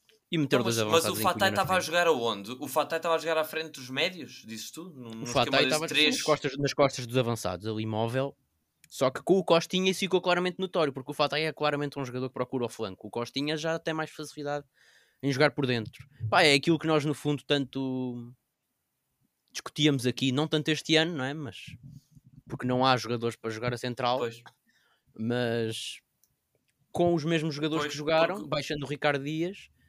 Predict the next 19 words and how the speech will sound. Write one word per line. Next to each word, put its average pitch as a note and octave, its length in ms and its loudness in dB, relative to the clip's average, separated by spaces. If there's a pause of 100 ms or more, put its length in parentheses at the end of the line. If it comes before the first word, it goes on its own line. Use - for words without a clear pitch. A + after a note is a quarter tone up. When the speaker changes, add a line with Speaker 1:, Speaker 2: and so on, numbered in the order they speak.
(340)
Speaker 1:
deu C#3+ 200 4
para C#3 160 0
fazer, B2+ 440 -2
hum, A2+ 480 -8 (600)
um C3+ 80 -8
pouco A2+ 300 -4
isso. - 320 -12 (160)
Foi G2+ 140 -8
um G#2 100 -12
pouco B2 240 -10
tempo, D3+ 420 -2
Speaker 2:
Pois. A2+ 240 -8
Speaker 1:
mas, - 260 -16 (320)
mas C#3 140 -4
sinceramente D3 460 0
acho C3 120 -2
que - 80 -6
não B2+ 240 -2
trouxe, A#2 760 -8